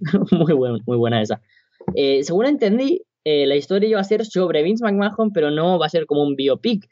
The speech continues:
sino que van a hacer que él descubrió a Roddy Piper, a Warrior y a otros tantos wrestlers,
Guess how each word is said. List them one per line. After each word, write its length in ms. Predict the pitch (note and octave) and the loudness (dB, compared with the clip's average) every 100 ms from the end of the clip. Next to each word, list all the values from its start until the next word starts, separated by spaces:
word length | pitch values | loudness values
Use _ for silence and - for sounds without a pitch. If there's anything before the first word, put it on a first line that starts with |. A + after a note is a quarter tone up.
| _ _ | _ _
sino 260 | - C#3+ A#2 | -2 -2 0
que 200 | B2 G#2+ - | -2 -4 -8
van 160 | D3 C#3+ | -2 -2
a 40 | |
hacer 300 | D3 D3 C3 | 0 0 -2
que 200 | - B2+ | 0 0
él 100 | C3+ | 0
descubrió 640 | C#3 C3+ C#3+ B2+ C3+ B2 A#2 | 0 -2 -2 0 0 0 0
a 80 | A#2 | 0
Roddy 280 | B2 A2+ A2 | -2 -2 -2
Piper, 640 | F3+ G3+ G3 D3 D3 C#3+ | 0 0 0 0 2 0
a 240 | A#2 A2 | 0 -2
Warrior 800 | G#2+ C#3 G3 F3 D#3+ D#3 D#3 C#3+ | 0 0 2 2 2 0 -2 -2
y 100 | A#2+ | -2
a 160 | A2+ A2+ | -2 -2
otros 240 | C3 E3 | -6 -6
tantos 260 | E3 D#3+ D3+ | -4 -2 -2
wrestlers, 600 | D#3 E3+ D#3 E3 G3+ - | 0 0 0 0 -4 -16